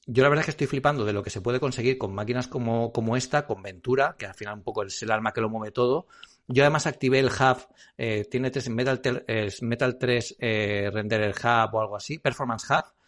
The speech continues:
y te muestra los frames por segundo, los fotogramas,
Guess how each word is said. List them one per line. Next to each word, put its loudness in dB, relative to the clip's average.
y -4
te 0
muestra 2
los 0
frames -6
por -4
segundo, 0
los -2
fotogramas, -2